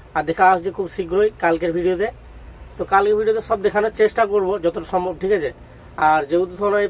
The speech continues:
ফ্যাক্টরিতে কিন্তু ক্যামেরা অ্যালাউ নাই, তাও কিন্তু ক্যামেরা করব, ঠিক আছে? এরকম মানে ভাবছি, তো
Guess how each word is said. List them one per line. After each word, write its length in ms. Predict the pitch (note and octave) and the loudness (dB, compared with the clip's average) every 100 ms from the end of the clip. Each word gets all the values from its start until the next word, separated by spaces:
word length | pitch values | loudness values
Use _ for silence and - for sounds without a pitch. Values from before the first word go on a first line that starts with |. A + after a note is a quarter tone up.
| G3+ | -2
ফ্যাক্টরিতে 360 | G3 A3 G#3 G#3+ | -4 0 0 2
কিন্তু 120 | G#3+ G#3+ | 0 0
ক্যামেরা 300 | G3 G#3 G#3+ G3 | 0 2 2 2
অ্যালাউ 240 | F#3 G3 F#3+ F#3 | 2 2 4 4
নাই, 160 | F#3 - - - - - - - - - | 4 0 -14 -20 -20 -20 -20 -20 -18 2
তাও 160 | E3+ A3 | 4 4
কিন্তু 160 | B3 A#3 A3+ | 0 -6 0
ক্যামেরা 240 | G3+ G#3 G#3 | 2 2 0
করব, 180 | G#3 F3 C#3 C#3+ | 0 0 -2 -4
ঠিক 120 | F3 | -2
আছে? 100 | C#3+ C3 | -2 -2
এরকম 240 | D3 E3 F3+ F3 | -2 0 -2 0
মানে 140 | F3+ F3+ - | -2 -2 0
ভাবছি, 320 | F#3 E3+ C3+ - - - - - - - - - - - - | 0 0 -6 -14 -14 -20 -20 -20 -20 -20 -20 -20 -20 -20 -10
তো 80 | - | -4